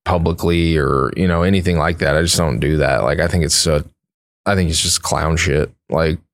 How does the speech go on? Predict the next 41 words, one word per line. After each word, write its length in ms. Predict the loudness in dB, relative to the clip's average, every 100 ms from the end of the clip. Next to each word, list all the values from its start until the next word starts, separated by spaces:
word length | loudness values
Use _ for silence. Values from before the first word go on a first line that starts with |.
| _
you 140 | -2 0
know, 220 | 0 0
if 140 | 0 0
you 120 | 0
got 260 | 0 0
problems 400 | -2 0 2 2
with 120 | 0 -2
someone, 360 | 0 2 0
like, 140 | 0 -2
if 80 |
I've 240 | 0 0 0
ever 160 | 2
had 100 | 2
a 40 | 0
problem 240 | 0 2
with 80 | 2
something, 240 | 2 2 2
I, 180 | 0 0
I 120 | -2
brought 320 | 0 0 2 0
it 60 |
straight 360 | 0 0 0 2
to 160 | 0
them, 160 | 2 0
which 160 | 0 0
is 120 | 0
rare. 300 | 2 2 2
I 60 |
don't, 180 | 2 0
I 100 | -2
can't 180 | -2 0
even 120 | 0
think 140 | 0 0
of 60 |
one 240 | 2 0 0
time 240 | 0 0
I, 120 | 0 0
I've 180 | -2 -2
done 200 | 0 0
this. 280 | 0 -2 -10 _ _ _ _ _ _ -4
Um, 440 | 0 0 0 -2